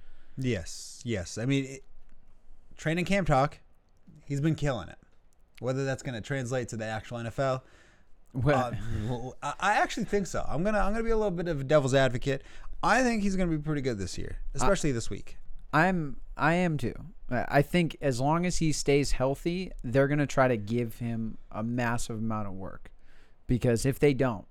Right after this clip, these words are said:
Speaker 2: Bill O'Brien is going to look like an absolute idiot.
Speaker 1: I mean, yes.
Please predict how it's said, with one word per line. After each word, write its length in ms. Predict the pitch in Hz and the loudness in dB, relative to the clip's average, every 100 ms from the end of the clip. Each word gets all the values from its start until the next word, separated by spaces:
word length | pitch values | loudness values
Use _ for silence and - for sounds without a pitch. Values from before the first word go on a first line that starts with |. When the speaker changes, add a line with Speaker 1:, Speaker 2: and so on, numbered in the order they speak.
| - - - - - | -20 -20 -20 -20 -2
Speaker 2:
Bill 200 | 123 135 | 2 4
O'Brien 640 | 131 117 117 101 95 90 | 4 2 0 0 -4 -8
is 200 | - 110 | -8 -6
going 260 | 104 113 107 | -4 -4 -4
to 140 | - 110 | -4 -4
look 240 | 107 104 | -4 -6
like 260 | 113 110 104 | -6 -6 -6
an 100 | 104 | -6
absolute 600 | 95 92 - 101 95 - | -6 -6 -8 -10 -10 -10
idiot. 400 | 92 82 82 - - - - - - - - - - - - - - | -10 -10 -14 -18 -20 -20 -20 -18 -18 -20 -20 -20 -18 -16 -16 -16 -10
Speaker 1:
I 60 | 143 | -2
mean, 220 | 139 120 | 0 0
yes. 420 | 117 123 110 - | 0 2 0 -2